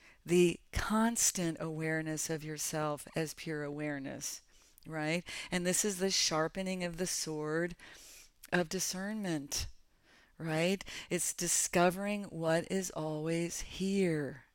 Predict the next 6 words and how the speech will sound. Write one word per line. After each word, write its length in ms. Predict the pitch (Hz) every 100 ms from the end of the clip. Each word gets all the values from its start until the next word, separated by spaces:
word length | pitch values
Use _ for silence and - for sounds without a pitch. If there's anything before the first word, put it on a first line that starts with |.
| _ - - -
and 160 | 170
giving 320 | 156 165 170 165
your 140 | 160
attention 840 | 160 - 160 151 - 156 151 151 - - - -
to 120 | - 160
that 600 | 160 185 180 156 156